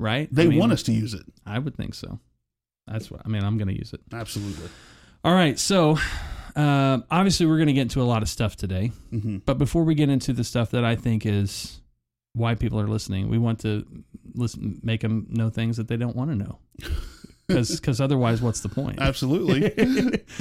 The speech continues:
Speaker 1: So tell me a little bit about where you grew up.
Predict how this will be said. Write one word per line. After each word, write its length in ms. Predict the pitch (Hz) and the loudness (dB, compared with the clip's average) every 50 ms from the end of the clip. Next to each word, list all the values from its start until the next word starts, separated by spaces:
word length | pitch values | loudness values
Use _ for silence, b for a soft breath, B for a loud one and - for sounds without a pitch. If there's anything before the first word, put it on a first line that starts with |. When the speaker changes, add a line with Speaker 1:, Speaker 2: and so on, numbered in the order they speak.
| 143 B B B B B B - | -4 B B B B B B -8
Speaker 1:
So 500 | - - 185 180 180 185 185 185 180 160 | -2 2 4 6 6 6 6 4 4 2
tell 280 | - - 202 220 233 | 2 2 2 4 4
me 120 | 233 226 220 | 4 4 4
a 60 | 214 | 4
little 200 | 214 202 202 190 | 4 2 2 4
bit 160 | 175 185 175 | 4 4 4
about 280 | 180 165 175 175 165 156 | 4 4 4 4 4 4
where 140 | 170 175 | 4 4
you 140 | 175 175 165 | 4 4 2
grew 260 | 151 156 160 160 165 | 2 2 2 2 4
up. 220 | 185 196 - - | 2 2 -2 -4